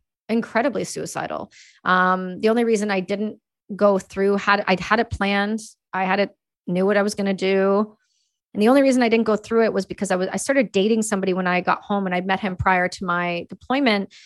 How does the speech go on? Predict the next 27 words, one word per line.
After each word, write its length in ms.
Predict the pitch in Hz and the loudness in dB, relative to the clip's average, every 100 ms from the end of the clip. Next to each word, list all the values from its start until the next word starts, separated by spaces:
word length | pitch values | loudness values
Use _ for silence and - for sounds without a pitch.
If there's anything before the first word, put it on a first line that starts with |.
| - _ - | -20 _ -4
Uh, 220 | 185 190 | 0 2
my 160 | 180 180 | 4 4
hu-, 280 | 185 247 - | 4 4 2
he's 180 | 190 180 | -2 0
my 160 | 180 | 0
husband 380 | 175 240 214 180 | 2 0 0 -2
now, 180 | 175 175 | 0 -2
Brady 300 | 180 190 185 | 0 0 0
Sharon. 400 | 190 220 233 190 | -2 0 2 2
He's 260 | 196 190 190 | 0 -2 0
a 320 | 185 170 - _ _ - | 0 0 -2 _ _ -8
retired 420 | 214 196 202 185 | -6 -2 0 0
professional 400 | 190 190 190 185 | -2 -4 -4 -8
supercross 560 | - 233 254 - 175 - | -8 -8 -6 -6 -6 -6
racer, 460 | 175 - 175 180 - | -8 -6 -8 -8 -8
and 440 | 190 180 180 180 185 _ _ _ _ _ _ - - | -4 -2 -2 -4 -6 _ _ _ _ _ _ -16 -2
he 100 | 208 | 4
had 220 | 247 208 | 4 6
dealt 200 | 220 220 | 6 4
with 120 | 196 | 2
trauma 320 | - 208 202 | 0 0 2
in 80 | 185 | 0
his 240 | 185 208 190 | -2 -2 0
life 200 | 185 - | 0 -2
before. 340 | 185 - 190 | -6 -4 -4
So 240 | 185 - 175 | -4 -6 -8
he 560 | - 220 240 233 220 | -6 -4 0 0 -2